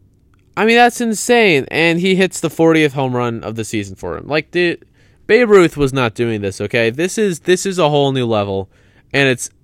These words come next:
it's absolutely breathtaking to watch. And, you know, it's, it's, it's wonderful.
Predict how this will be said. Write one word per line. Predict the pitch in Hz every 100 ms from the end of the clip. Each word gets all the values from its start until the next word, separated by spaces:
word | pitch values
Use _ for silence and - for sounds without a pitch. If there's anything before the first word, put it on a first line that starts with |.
| _ -
it's | 139 -
absolutely | 139 160 156 156 135 117
breathtaking | 113 110 - 107 101 101
to |
watch. | 92 90 90 - - _ _ _ _ _ _ _ _ _
And, | - 107 107 104 104 101 - - _ _ _ _
you | 139
know, | 135 123
it's, | 120 110 - - - _ _ _ _
it's, | 120 120 - - _
it's | 117 117 -
wonderful. | 101 82 80 - -